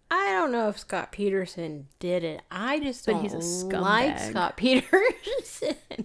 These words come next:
Speaker 1: I think that's an, I think that's too, like, Courtney Love. It's just
Speaker 2: She's a douchebag.
Speaker 1: Yeah, I, like, why wouldn't she do it?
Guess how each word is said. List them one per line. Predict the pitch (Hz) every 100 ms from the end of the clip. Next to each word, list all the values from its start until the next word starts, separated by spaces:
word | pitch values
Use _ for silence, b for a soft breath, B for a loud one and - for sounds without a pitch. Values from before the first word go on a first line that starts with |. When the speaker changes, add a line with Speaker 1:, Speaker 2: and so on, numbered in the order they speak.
| B B B B B B
Speaker 1:
I | 220
think | 247 339 302
that's | 285 285
an, | 233 - -
I | 240
think | 247 254
that's | 240 233 -
too, | - 262 247
like, | 226 185
Courtney | - 226 220 220
Love. | 202 220 196
It's | 180 175 -
just | - 185 180 - - - _ _
Speaker 2:
She's | - 202 175
a | 170
douchebag. | 185 180 - 160 170 180 -
Speaker 1:
Yeah, | 220 233 185 165 - _ 190
I, | 190 190 185 185 175 175 170 - -
like, | 185 180 -
why | 170 185 185
wouldn't | 180 196 -
she | - 165
do | 156 92
it? | 82